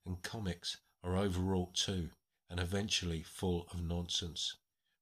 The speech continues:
We thought we knew what the future could be. The sheer arrogance in them is baffling.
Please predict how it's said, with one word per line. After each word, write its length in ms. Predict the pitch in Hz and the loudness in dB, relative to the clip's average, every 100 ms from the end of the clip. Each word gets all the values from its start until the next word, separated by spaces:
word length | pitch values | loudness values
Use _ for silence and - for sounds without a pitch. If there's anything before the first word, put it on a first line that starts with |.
| - | -6
We 100 | 101 | -4
thought 360 | - 131 127 | 0 0 2
we 140 | 101 98 | 2 2
knew 300 | 101 101 92 | 4 4 4
what 200 | 90 90 | 2 0
the 60 | |
future 440 | - 104 95 92 87 | -2 2 2 2 -2
could 260 | - 85 | -4 -8
be. 300 | 98 92 80 - _ _ _ | -4 -2 -2 -8 _ _ _
The 80 | 98 | 2
sheer 380 | 90 - 113 101 - | 6 8 8 6 4
arrogance 580 | 110 110 85 80 78 - | 2 4 0 -2 -2 -2
in 140 | 80 | -2
them 180 | 78 76 - _ _ | -4 -8 -12 _ _
is 120 | 90 | -8
baffling. 640 | - 92 85 - 90 80 | -6 -6 -6 -2 0 0